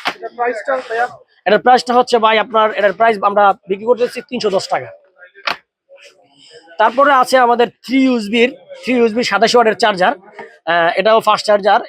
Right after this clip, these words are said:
Speaker 2: স্মার্ট চার্জার, এটা ফাস্ট চার্জার। যাদের একাধিক পুটের প্রয়োজন, যেমন অনেকে আছে না যে, "ভাই, আমি একসাথে তিন চারটা ফোন চার্জ করবো", এই জন্য আমাদের কোম্পানি আপনাদের জন্য নিয়ে আসছে সাতাশ ওয়াটের থ্রি পিন, আহ, থ্রি ইউএসবি-র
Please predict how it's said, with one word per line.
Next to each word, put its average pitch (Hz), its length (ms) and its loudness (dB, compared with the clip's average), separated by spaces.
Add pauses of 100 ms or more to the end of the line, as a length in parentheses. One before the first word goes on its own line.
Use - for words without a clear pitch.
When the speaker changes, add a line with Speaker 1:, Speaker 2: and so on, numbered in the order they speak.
Speaker 2:
স্মার্ট 214 240 -4
চার্জার, 220 300 2
এটা 190 180 0
ফাস্ট 180 260 0
চার্জার। 202 280 2 (360)
যাদের 196 340 2 (260)
একাধিক 262 480 0
পুটের 240 200 -2
প্রয়োজন, 175 380 -2 (260)
যেমন 233 240 2
অনেকে 226 240 2
আছে 214 200 0
না 220 100 0
যে, 208 100 -2
"ভাই, 208 220 2
আমি 202 160 0
একসাথে 202 220 -4
তিন 185 140 -12
চারটা 202 160 -8
ফোন 190 160 -8
চার্জ 202 260 -4
করবো", 233 340 2 (380)
এই 220 100 2
জন্য 226 200 4
আমাদের 202 260 2
কোম্পানি 190 340 0
আপনাদের 202 280 -2
জন্য 202 120 0
নিয়ে 190 160 0
আসছে 202 160 -4
সাতাশ 196 380 0
ওয়াটের 254 240 2
থ্রি 226 120 -8
পিন, 233 180 -4 (460)
আহ, 165 160 2
থ্রি 202 200 -2
ইউএসবি-র 226 400 2